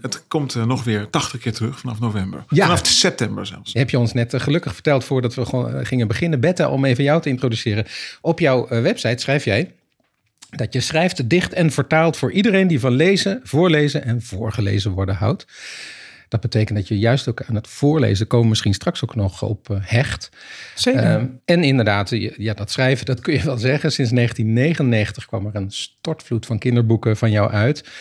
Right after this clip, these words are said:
Speaker 2: Met heel veel succes. Daarnaast vertaal je heel veel. Jij kreeg zes zilveren en twee gouden griffels. En als je nou de gouden griffels die eerst zilver waren meetelt, dan, ik weet niet of dat mag.
Speaker 3: Ja, volgens mij wel, want je mag ze houden.
Speaker 2: Dan mag je,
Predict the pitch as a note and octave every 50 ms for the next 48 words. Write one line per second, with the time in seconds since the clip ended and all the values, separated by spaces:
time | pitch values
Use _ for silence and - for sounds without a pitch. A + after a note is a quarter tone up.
0 | - - - - - B2 - C3+ C3 A#2+ - A2+ - - G#2 - - - D3+ D#3
1 | F#3+ F#3+ - - - A2+ G#2 G2+ G#2 G#2+ - - - - B2 B2 D#3 D#3+ D3 C3
2 | C3 C3 C3 A#2+ - C3 C3 C#3 C3 A2+ C3+ E3 G#3+ - - A2 G2 F#2 F2+ -
3 | - A2 F#2+ F2 E2 - A#2+ B2 - - - - - - - C3 C#3 C#3 A#2+ B2+
4 | B2 C3 D#3 D3+ A#2+ A#2+ A#2+ - C3+ D3 F3 D3+ - D#3+ D3+ C#3+ - - C3 -
5 | - F3 F3+ - - - - - - - - - - - - - - - - -
6 | - A2 A2+ A2+ - A#2+ G#2 G#2 G2+ G#2 - - A#2+ A#2 A#2 A#2 - - A#2 A2
7 | - A#2 G#2+ G#2+ A2 G#2+ C3 B2 A#2+ - - - C3 C3 A#2+ - A#2 G#2+ G2+ A2+
8 | A2+ A2 A2+ B2+ C3 B2+ B2+ B2+ A2+ G#2 G2+ F#2 - G2 G2 G#2 - - B2 A#2
9 | B2+ B2+ - - G2+ F2+ A2+ D3+ F#3 - - A3 G3+ G3+ G#3+ G#3 - - G3+ C#3+
10 | - - D#3 E3+ E3 G3+ G#3+ G3+ E3+ D#3+ - F3 E3 F3+ - - - D3+ D3 D#3
11 | G#3+ C4+ B3 G3+ - B2 C#3+ F3+ G3+ - G3